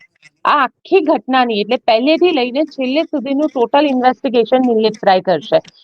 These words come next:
નિર્લિપ્ત રાય એક ગુજરાતની અંદર એવી છબી ધરાવે છે કે જ્યાં આગળ એક લોકોને ઉમ્મીદ આવે કે નિર્લિપ્ત રાય છે તો અહીંયા આગળ અમને ન્યાય મળશે. તમને લાગે છે કે આ આખા કેસમાં ન્યાયની જે પ્રક્રિયા છે એ થશે?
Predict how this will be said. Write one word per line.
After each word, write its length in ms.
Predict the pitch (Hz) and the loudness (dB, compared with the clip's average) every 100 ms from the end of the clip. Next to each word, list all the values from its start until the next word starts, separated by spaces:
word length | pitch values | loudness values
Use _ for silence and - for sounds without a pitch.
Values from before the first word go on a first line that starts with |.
| _ _ | _ _
નિર્લિપ્ત 400 | 196 214 254 - | -2 2 0 2
રાય 180 | 269 269 320 370 | 2 2 -2 -6
એક 140 | - 220 | -10 -10
ગુજરાતની 600 | 208 208 240 254 285 285 | -8 -2 0 0 -2 -4
અંદર 220 | 269 277 | 0 0
એવી 280 | 285 269 302 | 0 0 0
છબી 340 | - 254 277 | 2 0 2
ધરાવે 400 | 277 262 247 254 | 2 4 4 2
છે 140 | 262 277 | -2 -4
કે 140 | 302 | -4
જ્યાં 300 | 240 254 262 | -2 0 2
આગળ 240 | 254 277 | 2 2
એક 100 | 285 - 381 - | 0 -2 -4 -2
લોકોને 360 | 247 247 285 285 | 2 2 4 4
ઉમ્મીદ 480 | 294 277 262 311 285 | 6 4 6 4 6
આવે 200 | 220 226 | 2 0
કે 120 | 262 | -4
નિર્લિપ્ત 440 | 254 247 262 - | -6 -6 -8 -2
રાય 160 | 285 277 | 0 0
છે 160 | 254 311 | -2 -2
તો 120 | 330 | 0
અહીંયા 300 | 262 247 277 | 0 0 -2
આગળ 140 | 247 269 | -2 -2
અમને 280 | 254 262 | -2 0
ન્યાય 340 | 285 254 226 240 | 0 2 2 0
મળશે. 380 | 254 214 - 160 - _ _ _ - | 0 -4 -2 -2 -2 _ _ _ -2
તમને 240 | 240 254 | 0 2
લાગે 280 | 294 269 294 | 4 4 0
છે 140 | 349 359 | -4 -2
કે 100 | 381 | 0
આ 300 | 262 302 269 | 2 2 2
આખા 240 | 349 302 | 2 0
કેસમાં 420 | 311 311 - 294 | 0 -4 -2 -2
ન્યાયની 580 | 277 247 233 285 294 311 | 0 0 2 0 0 0
જે 100 | 302 311 | 0 0
પ્રક્રિયા 520 | 240 - 247 262 285 | 0 -2 -2 2 2
છે 200 | 277 294 | 2 -2
એ 20 | |
થશે? 500 | 294 - 220 214 277 | -4 -2 -2 2 0